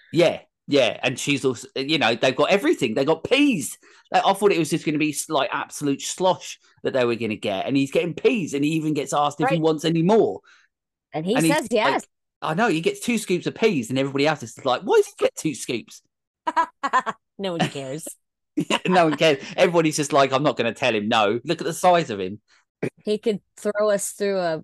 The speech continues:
Speaker 2: window. <laughs>
Speaker 1: Yeah, <laughs> yeah, yeah, he could do. Someone who is most definitely Santa is hacking into the T V to share some message about the shit that's going down. But with a cool scene, the preacher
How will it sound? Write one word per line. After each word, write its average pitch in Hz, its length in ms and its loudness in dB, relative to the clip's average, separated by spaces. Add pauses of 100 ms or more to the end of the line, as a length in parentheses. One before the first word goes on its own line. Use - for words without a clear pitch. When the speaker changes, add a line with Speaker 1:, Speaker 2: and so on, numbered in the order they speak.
(160)
Speaker 2:
window. 175 640 -6 (200)
<laughs> - 220 -8
Speaker 1:
Yeah, 131 240 4
<laughs> - 0 -
yeah, 160 500 2 (100)
yeah, - 280 2
he 190 80 0
could - 200 0
do. 113 200 0 (760)
Someone 247 400 2
who 190 200 6
is 170 180 0
most 135 480 2
definitely 113 520 -4
Santa 143 600 -4 (180)
is 143 200 0
hacking 165 380 -4
into 127 380 -2
the 113 100 -6
T 117 260 -4
V 95 220 -4
to 110 120 -12
share 190 320 -2
some 151 300 -2
message 160 360 -2
about 98 320 -2
the 104 80 -14
shit - 380 -4 (220)
that's - 160 -6
going 101 400 -4
down. 92 340 -4
But 127 120 -2
with 151 200 2
a 156 60 -2
cool 269 300 0
scene, 208 520 4 (200)
the - 80 -6
preacher 147 600 -2